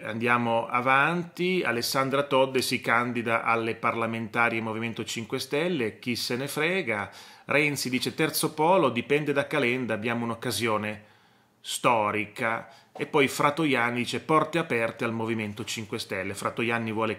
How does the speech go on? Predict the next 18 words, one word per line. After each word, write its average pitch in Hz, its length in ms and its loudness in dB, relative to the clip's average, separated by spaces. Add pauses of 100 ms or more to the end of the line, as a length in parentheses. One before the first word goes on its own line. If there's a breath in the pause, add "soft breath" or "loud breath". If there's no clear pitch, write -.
(100)
vorrebbe 110 500 -2
che 107 140 -6
i 101 40 -4
Cinque 110 280 -6
Stelle 110 280 -4
tornassero 107 680 -4 (460 loud breath)
vicino 123 400 -2
al 113 100 0
P 147 100 0
D 113 200 0
per 107 120 -4
avere 104 240 -2
più 101 220 -8
possibilità 110 580 -4
di 101 120 -6
battere 95 380 -6
il 92 80 -8
centrodestra. 104 840 -4